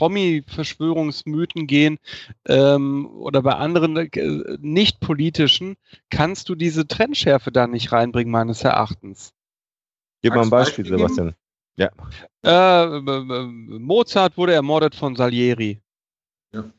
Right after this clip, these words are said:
Speaker 3: Ja, da wird jetzt ja geguckt, hat er Blei, <laughs> genau, im, im, in den Knochen und so weiter.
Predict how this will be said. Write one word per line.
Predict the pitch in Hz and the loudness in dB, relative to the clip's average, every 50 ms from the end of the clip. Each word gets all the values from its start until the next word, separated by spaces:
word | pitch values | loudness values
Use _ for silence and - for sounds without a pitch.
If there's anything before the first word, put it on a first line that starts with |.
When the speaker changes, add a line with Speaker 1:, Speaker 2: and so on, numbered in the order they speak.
| _ _ _ _ _ _ _ _ _ _ _ | _ _ _ _ _ _ _ _ _ _ _
Speaker 3:
Ja, | 127 143 | -4 -2
da | 143 123 | 0 0
wird | 147 147 147 | 0 -2 -2
jetzt | 160 160 160 - | -4 -4 -2 -2
ja | 170 | -2
geguckt, | 165 170 170 - 220 226 226 110 - - _ _ _ _ - | -2 -2 -2 0 0 0 0 -4 -8 -16 _ _ _ _ -6
hat | 143 - 147 | -4 -2 -2
er | 135 | -2
Blei, | - 127 131 139 160 185 196 214 214 - - - - | 0 0 2 2 2 2 2 2 0 -4 -12 -4 -2
<laughs> | 208 208 214 - 185 - - | -2 -2 -2 -4 -10 -6 -6
genau, | 190 170 190 196 180 175 | -2 0 2 2 2 2
im, | - 190 196 208 | 0 -2 -2 -2
im, | - 185 185 185 185 | -4 -4 -4 -6 -8
in | - - 180 180 | -8 -6 -6 -6
den | 180 170 | -6 -4
Knochen | 180 175 175 175 180 180 | -2 -2 -2 -2 -4 -6
und | 180 175 | -8 -8
so | 160 170 | -8 -8
weiter. | 160 160 151 151 | -8 -8 -8 -10